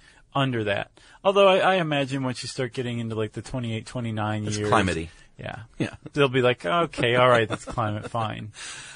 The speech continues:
Speaker 2: Uh, that is true, and our planet is warming. Uh, we're not gonna get into the whole rigmarole of global warming and all that entails, although we should do that in earnest one day.
Speaker 1: Yep.
Speaker 2: But the climate is warming here on the planet, and it is heating up by about, uh, one to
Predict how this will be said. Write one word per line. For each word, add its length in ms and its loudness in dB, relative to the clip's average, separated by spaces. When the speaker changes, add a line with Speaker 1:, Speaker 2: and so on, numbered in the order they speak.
Speaker 2:
Uh, 140 8
that 140 8
is 100 2
true, 320 6
and 300 2
our 320 6
planet 360 0
is 140 -2
warming. 540 0
Uh, 260 2
we're 100 2
not 140 0
gonna 160 -2
get 140 -2
into 200 -2
the 120 -4
whole 320 2
rigmarole 640 4
of 160 0
global 280 4
warming 360 0
and 100 -4
all 120 2
that 160 2
entails, 380 -2
although 280 0
we 100 -6
should 220 -8
do 100 -6
that 220 -4
in 120 -6
earnest 320 -6
one 140 -8
day. 200 -6
Speaker 1:
Yep. 120 -10
Speaker 2:
But 300 2
the 80 -2
climate 380 2
is 160 0
warming 300 0
here 100 0
on 80 0
the 80 -2
planet, 360 0
and 420 2
it 160 2
is 180 2
heating 280 -2
up 260 0
by 160 2
about, 320 2
uh, 240 -2
one 240 0
to 140 2